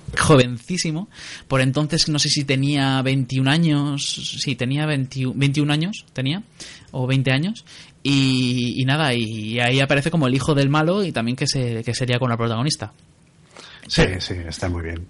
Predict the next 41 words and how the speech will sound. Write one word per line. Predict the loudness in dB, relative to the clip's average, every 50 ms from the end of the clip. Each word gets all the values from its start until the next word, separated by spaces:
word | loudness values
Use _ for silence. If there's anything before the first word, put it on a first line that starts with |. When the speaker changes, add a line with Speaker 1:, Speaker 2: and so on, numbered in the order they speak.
| -10 -6
Speaker 1:
Y | -2
se | 0 0 2
nota | 2 4 4
el | 4 4
presupuesto | 4 2 2 4 2 4 4 4
que | 2
tenía, | 2 0 -2 -4
treinta | -4 -4 -2 0
y | 2
dos | 2
millones | 2 2 2 2 0 0
de | 0 0 0 -2
presupuesto. | -2 -4 -6 -4 -4 -6 -6 -8 -14 -20 -20 -20 _ _ _ _ _ -6
Speaker 2:
Sí, | 0 2 2 4
es | 4 4 2
un | 2 4
western | 4 2 2 2 0 0
además | 2 2 2 0 0 -2 -2
de | 0 0
este | 0 2 0 0
que | 2 2
no | 4 4
es | 4 4
realista, | 4 4 4 4 4 4 4 2 0 0
¿no? | 0 0
Te | 2 2
da | 2 4
un | 4 2
poco | 2 2 2 2
como, | 2 2 2 2 0
como | 0 0 2 2
los | 0 0 0
westerns | 0 0 0 0 -2 -2 -2 0
de | -2 -2 0
Sergio | 0 0 0 0 0 -2 0
Leone, | 0 0 0 0 0 0
que | -2 -2 -6 -4
parecen | -2 0 0 0 0 2 2 4 4 6
una | 6 6 6 6 6 6 6 6
especie | 4 2 2 2 2 2 4 4
de, | 4 4 4 4 2 4 4 4 4 2 2 0